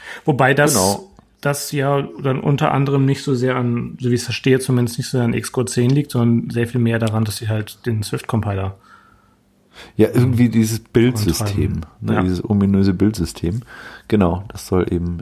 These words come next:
Speaker 2: äh, verbessert sein.
Speaker 1: Ja.
Speaker 2: Ja, wird sich zeigen. Aber zumindest habe ich jetzt gesehen, dass sie jetzt, äh, beim Kompilieren, vielleicht habe ich das auch noch irgendwo so ein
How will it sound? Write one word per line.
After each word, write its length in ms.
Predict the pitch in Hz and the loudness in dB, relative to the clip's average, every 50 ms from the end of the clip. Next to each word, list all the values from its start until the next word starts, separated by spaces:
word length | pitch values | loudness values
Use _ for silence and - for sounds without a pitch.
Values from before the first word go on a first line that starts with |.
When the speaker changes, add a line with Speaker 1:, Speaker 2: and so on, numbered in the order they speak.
| - _ - | -12 _ -18
Speaker 2:
äh, 60 | - - - - - - 104 - _ _ _ _ | -18 -16 -14 -16 -16 -16 -16 -18 _ _ _ _
verbessert 480 | - - 98 87 90 90 - 98 85 - | -10 -6 -4 -2 -2 -2 -2 -2 -6 -4
sein. 280 | - 82 80 82 85 - _ _ _ _ _ _ _ _ _ _ _ _ _ _ _ _ _ _ _ _ _ _ _ _ _ _ _ _ _ _ _ _ _ _ _ _ _ _ _ _ _ _ _ _ _ _ _ _ _ 113 | -4 -6 -6 -6 -6 -10 _ _ _ _ _ _ _ _ _ _ _ _ _ _ _ _ _ _ _ _ _ _ _ _ _ _ _ _ _ _ _ _ _ _ _ _ _ _ _ _ _ _ _ _ _ _ _ _ _ -18
Speaker 1:
Ja. 160 | 107 107 - - - 113 _ _ _ _ _ _ _ _ _ _ _ _ _ - - | -16 -14 -14 -14 -18 -20 _ _ _ _ _ _ _ _ _ _ _ _ _ -6 0
Speaker 2:
Ja, 160 | 110 110 104 - - | 0 0 0 2 2
wird 140 | 123 120 117 | 2 2 2
sich 160 | 143 120 123 | 2 0 0
zeigen. 340 | - 113 - 107 95 95 98 95 - - _ _ _ _ _ _ - - - - - | 0 -2 0 -2 -2 -4 -8 -10 -14 -20 _ _ _ _ _ _ -20 -20 -20 -10 -4
Aber 260 | - 117 127 139 - - | 0 2 2 2 0 0
zumindest 420 | - 139 143 151 180 220 240 220 | -2 0 0 2 0 0 0 0
habe 140 | - 190 185 | 0 2 2
ich 60 | 170 | 2
jetzt 200 | 175 170 - - | 2 0 -2 -2
gesehen, 320 | - 139 123 131 135 139 135 | -4 0 0 2 2 2 2
dass 140 | 127 127 123 | 0 -2 0
sie 100 | - 123 | 0 0
jetzt, 340 | 120 117 117 - - - - - | 0 0 -2 -4 -12 -12 -4 0
äh, 140 | 110 104 | 0 0
beim 240 | 101 - 98 101 120 | 2 2 0 0 0
Kompilieren, 600 | - - 123 123 120 110 107 107 120 143 208 220 220 | 0 -2 -2 0 0 0 2 2 0 0 -2 -2 -6
vielleicht 300 | - - 92 87 85 - | -4 -2 -2 -2 0 -2
habe 100 | - 85 | -2 -4
ich 80 | 85 - | -4 -6
das 160 | - - - | -8 -8 -4
auch 80 | - 92 | -2 -2
noch 140 | 92 90 - | -2 -2 -2
irgendwo 360 | - 101 101 95 92 92 90 | -2 -2 -2 -2 -2 -2 -2
so 100 | 82 87 85 | 0 -2 -2
ein 200 | 85 85 82 | -2 -4 -6